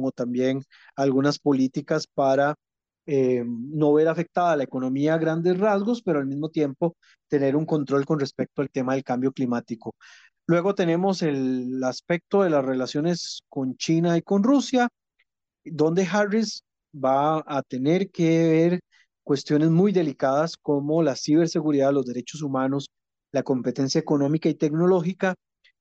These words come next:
Y en este punto, pues obviamente, a diferencia de Donald Trump, que será un poco más confrontativo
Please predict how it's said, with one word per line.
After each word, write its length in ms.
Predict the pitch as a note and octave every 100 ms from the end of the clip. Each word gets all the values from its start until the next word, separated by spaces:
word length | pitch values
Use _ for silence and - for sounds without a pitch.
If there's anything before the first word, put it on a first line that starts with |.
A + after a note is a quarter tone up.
| _ _
Y 120 | F#3+
en 80 | G#3
este 640 | A3 A3 - A#3+ A#3 A#3 A3
punto, 640 | B3 A#3+ G#3+ A#3+ A#3 A3+
pues 220 | G#3 D3+
obviamente, 960 | F3 F#3 F#3+ F#3 F#3 - G#3 G3+ G3+ G#3
a 120 | - C#3+
diferencia 540 | C3+ C3+ D3 E3 F3
de 40 |
Donald 260 | F3 F3 E3+
Trump, 280 | F#3 F#3+ F3+
que 80 | D#3+
será 160 | D#3
un 100 | D#3
poco 220 | E3 E3+
más 180 | E3 E3
confrontativo 960 | - E3 D#3 E3 D3+ D#3 - F#3 E3